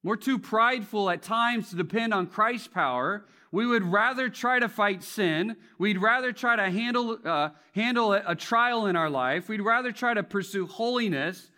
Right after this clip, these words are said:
on our own power when Christ has said He's given you His divine power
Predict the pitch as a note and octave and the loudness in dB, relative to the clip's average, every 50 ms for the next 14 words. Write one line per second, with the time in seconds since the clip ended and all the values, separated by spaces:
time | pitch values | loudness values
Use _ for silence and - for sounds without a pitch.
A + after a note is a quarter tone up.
0 | _ _ _ - _ - - A3 A3+ A3 A3 G#3+ A3 A3 - A3+ B3 B3+ C4+ C4+ | _ _ _ -20 _ -2 0 2 2 4 2 2 2 0 -2 -4 -2 -2 -2 -2
1 | B3+ A3+ - - B3+ B3+ B3+ C4 A#3 G3 G3 G#3 G3 G#3+ G#3+ G3+ - - A3+ A3+ | -2 -4 -2 -2 0 2 2 2 2 0 0 0 -2 -2 -4 -4 -4 -2 0 0
2 | B3+ C4 A3+ - - A#3+ A3 E3 - G#3+ F#3 F3+ F#3 F#3+ F#3+ - - - - - | 0 -2 -4 -6 -6 -6 -6 -4 -2 0 0 0 0 -2 -4 -10 -20 -8 -2 0
3 | A#3 A#3+ A#3+ F#3+ E3 C3+ F#3+ B3 C#4 C4 C#4 C4 A#3 G#3 F#3+ F#3 F#3+ F#3+ F#3+ F#3+ | 2 2 2 0 -2 -2 -2 -2 0 0 0 0 0 2 2 2 2 2 0 -2
4 | - - - - A3+ C4 C4 B3+ G#3 F3 E3 A3+ G#3+ F#3+ E3 A3 A#3+ B3+ C4 C4+ | -8 -10 -4 0 0 2 2 0 -2 0 0 0 0 2 2 2 2 2 2 0
5 | C4 A3+ - G3+ B3 B3 B3+ B3 A3+ G3 G3 G3 G#3+ A3+ | -2 -4 -2 0 0 2 2 2 2 2 2 2 0 -2